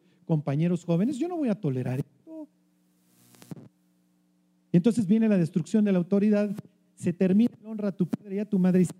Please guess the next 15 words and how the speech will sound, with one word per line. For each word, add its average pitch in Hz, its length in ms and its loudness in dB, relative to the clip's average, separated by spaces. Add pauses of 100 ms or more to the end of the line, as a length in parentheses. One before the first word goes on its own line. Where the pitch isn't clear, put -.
destruye 214 440 2
la 170 120 4
familia. 160 540 2 (1000)
Viene 214 280 -2
la - 200 -20
cantidad 170 280 -4
de 190 40 0
nacimientos 190 720 2
y 175 80 -10
de 147 100 -4
orgías 180 440 0
en 151 80 4
las 139 140 0
comunas 160 580 2
hippies. - 640 2